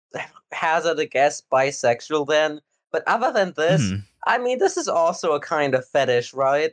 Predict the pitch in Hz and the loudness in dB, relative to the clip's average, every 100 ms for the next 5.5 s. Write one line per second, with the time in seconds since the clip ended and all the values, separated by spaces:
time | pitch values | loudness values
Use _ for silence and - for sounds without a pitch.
0 | - 139 143 117 101 104 135 131 135 - | -2 0 2 2 0 0 2 2 0 -4
1 | _ _ _ _ 160 156 160 151 170 165 | _ _ _ _ 0 2 0 -2 0 0
2 | 160 - 151 151 143 139 139 143 131 - | 0 -2 0 -2 -4 -4 0 0 0 -6
3 | 131 143 151 143 131 127 123 117 131 139 | -4 0 2 0 0 2 2 0 -4 -2
4 | 175 180 160 156 - - _ _ _ - | 0 0 -2 -4 -10 -14 _ _ _ -2
5 | 180 165 165 160 | 2 2 2 -2